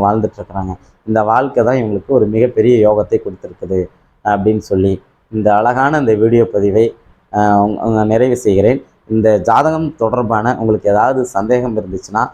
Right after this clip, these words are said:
அதை வந்து கமெண்ட்ல வந்து கேளுங்க. நீங்க தான் ஜாதகத்தை மொ-, அதாவது முதல்ல இருந்து கடைசி வரைக்கும் ரெண்டு முறை, மூணு முறைக்கு மேல கேளுங்க. நீங்க தான் அதை புரிஞ்சுக்கணும். உங்களுக்கு புரிஞ்சுக்க தெரிய கொஞ்சம் கஷ்டப்படுறீங்க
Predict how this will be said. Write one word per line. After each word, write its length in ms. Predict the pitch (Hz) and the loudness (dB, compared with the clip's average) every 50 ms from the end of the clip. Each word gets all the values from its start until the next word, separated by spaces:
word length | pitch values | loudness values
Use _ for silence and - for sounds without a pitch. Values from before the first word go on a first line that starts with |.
| - _ _ _ _ | -12 _ _ _ _
அதை 220 | - 107 107 107 | -2 0 0 0
வந்து 240 | 104 104 107 135 127 - | 0 0 -2 -4 -4 -2
கமெண்ட்ல 500 | 104 104 110 123 131 135 135 - 110 104 | -4 -2 0 0 0 0 0 0 0 0
வந்து 240 | 98 101 101 107 - - | 0 0 -2 -2 -2 0
கேளுங்க. 320 | 107 101 98 98 95 104 117 123 123 - _ - - _ _ _ _ _ | 0 0 0 0 0 0 -2 -2 -4 -6 _ -20 -20 _ _ _ _ _
நீங்க 440 | 107 113 120 135 151 165 160 147 143 | 0 2 2 4 4 4 4 4 4
தான் 280 | 131 151 175 196 190 139 | 4 2 2 0 0 0
ஜாதகத்தை 720 | 117 127 123 131 139 147 147 127 127 117 - - - 147 175 202 - - - _ _ _ _ _ _ - | 0 2 2 2 2 2 2 2 0 0 0 2 2 2 2 2 -2 -8 -12 _ _ _ _ _ _ -2
மொ-, 300 | 110 113 113 117 110 107 | 0 2 2 2 2 2
அதாவது 280 | 110 117 135 151 147 | 4 4 4 2 2
முதல்ல 400 | 139 120 117 120 139 151 151 139 | 2 2 2 2 2 2 4 2
இருந்து 320 | 135 123 127 131 135 165 - | 2 2 2 2 0 0 2
கடைசி 420 | - 117 113 131 131 - 147 135 | 0 0 0 0 0 2 2 4
வரைக்கும் 360 | 120 110 113 - - 165 175 | 4 2 2 0 0 0 2
ரெண்டு 360 | 151 117 120 135 147 151 165 | 2 4 2 2 2 2 2
முறை, 340 | 143 131 127 123 131 151 156 | 2 2 4 4 4 2 2
மூணு 260 | 135 120 123 127 127 | 2 2 2 2 2
முறைக்கு 300 | 120 113 120 135 - - | 2 2 2 0 0 -2
மேல 260 | 113 113 123 127 123 - - | -2 -2 -2 -2 -2 -4 -2
கேளுங்க. 300 | - 117 117 113 107 120 139 156 - _ _ _ _ _ _ | 0 0 0 2 0 0 -2 -2 -6 _ _ _ _ _ _
நீங்க 400 | 110 117 135 160 180 175 156 151 | 0 2 2 2 2 2 2 2
தான் 180 | 127 135 160 165 | 2 2 0 0
அதை 100 | 143 127 117 - - | 0 -2 -4 -4 -4
புரிஞ்சுக்கணும். 560 | 123 135 139 139 135 123 110 113 120 135 143 - _ _ _ _ _ _ - | -2 0 2 2 2 0 0 0 0 -2 -2 -6 _ _ _ _ _ _ -4
உங்களுக்கு 260 | 110 110 113 107 - - | 0 0 2 0 0 0
புரிஞ்சுக்க 360 | 139 147 165 180 170 180 165 156 - | 0 0 0 2 2 2 2 2 2
தெரிய 460 | - 120 117 131 127 123 123 113 - | 2 2 4 4 4 4 2 2 0
கொஞ்சம் 280 | - 120 120 117 117 - | 0 0 0 0 0 -2
கஷ்டப்படுறீங்க 580 | 127 127 - - - 147 135 135 117 123 117 110 | -4 -6 -4 -4 -4 -2 -2 0 0 0 0 0